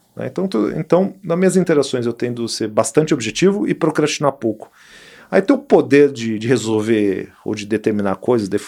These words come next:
resolver coisas, ele, ele aumenta agressivamente, né? Em oito horas, você produz como se estivesse trabalhando vinte e quatro. Mas assim, acreditem,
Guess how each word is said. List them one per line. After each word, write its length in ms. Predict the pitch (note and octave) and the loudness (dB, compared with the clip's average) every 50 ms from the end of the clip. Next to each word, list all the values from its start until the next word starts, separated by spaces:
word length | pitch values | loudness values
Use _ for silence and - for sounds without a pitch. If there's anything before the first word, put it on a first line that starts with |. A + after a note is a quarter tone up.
| - _ - | -16 _ -12
resolver 300 | G2+ G#2+ F#2+ G2+ G2 G2 | -8 -4 -2 -2 -2 -2
coisas, 320 | G2 - D3+ D#3 D3+ E3+ F3 | -2 -2 -2 0 0 -2 -2
ele, 120 | F#3+ - | -2 -2
ele 140 | F3 F3 G3 | -2 2 2
aumenta 720 | G#3 G3 E3+ C#3 C3+ D3+ F#3 G3 F#3+ - - A2+ A2 - _ _ _ - - - _ - - | 4 2 2 2 2 2 2 2 0 0 0 0 0 -2 _ _ _ -20 -20 -20 _ -8 -2
agressivamente, 880 | - E3+ E3 F3+ E3+ E3+ - F#3 E3 G3 F#3 D3+ B2+ A#2+ A#2+ - - _ - | 0 2 2 2 0 0 0 2 4 4 4 2 0 0 -2 -6 -12 _ -6
né? 220 | A#2+ A#2+ B2+ B2 - - - - - _ - | -6 -6 -6 -8 -12 -20 -20 -20 -20 _ -4
Em 160 | B2+ C3 C3 | 0 4 6
oito 300 | D3+ G3 A3 G#3+ - C3+ | 6 6 6 4 4 4
horas, 440 | C3 D3+ F#3 G3 E3+ C3+ A#2 A2+ A#2 B2 | 6 6 6 4 4 2 0 -2 -4 -10
você 120 | C3+ - | -10 -8
produz 420 | - - A3+ F#3 D3 D3 E3 F3+ F3+ | -4 -2 -2 -2 0 -2 -2 -2 -4
como 240 | - - A3 B3+ G#3+ | -6 -8 -6 -6 -6
se 60 | - | -6
estivesse 280 | - - A#3+ A3 G#3 | -6 -4 -2 -2 0
trabalhando 320 | - B3 - G#3+ A3 A#3 A3 | 0 0 0 2 2 0 0
vinte 160 | F#3+ A3+ - | 0 -2 -2
e 60 | - | 2
quatro. 500 | - E3 D3+ D3 D3 - B2+ A#2+ A#2+ - _ | 4 4 4 4 0 -4 -8 -12 -12 -8 _
Mas 160 | - D3+ E3 D#3+ | 0 0 2 0
assim, 240 | - - C3 A2+ - | -2 -4 -6 -6 -4
acreditem, 800 | B2 - - - - - D3+ A#2+ A2 G2 - - B2+ B2+ B2+ | -6 -4 -2 -2 -2 -2 -2 -4 -6 -4 -2 -2 -2 -2 -4